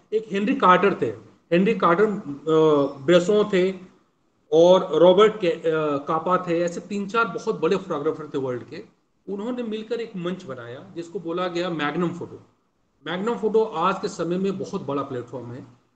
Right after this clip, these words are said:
पूरे इंडिया से पिछले तीस चालीस सालों से मुझे लगता है कि सिर्फ रघु राय ही उसके मेंबर हैं, बाकी अभी तो कोई photographer वहां तक नहीं पहुंच पाया,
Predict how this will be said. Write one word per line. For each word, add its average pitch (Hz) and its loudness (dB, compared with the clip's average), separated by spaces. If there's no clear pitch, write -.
पूरे 220 2
इंडिया 208 2
से 226 -2
पिछले 226 -4
तीस 226 -6
चालीस 196 2
सालों 190 4
से 190 0
मुझे 190 2
लगता 185 0
है 185 0
कि 190 -4
सिर्फ 196 -2
रघु 170 6
राय 170 6
ही 214 0
उसके 180 0
मेंबर 151 2
हैं, 139 -6
बाकी 151 -2
अभी 175 2
तो 190 -4
कोई 190 4
photographer 170 0
वहां 156 -2
तक 160 -4
नहीं 170 0
पहुंच 143 -2
पाया, 143 -10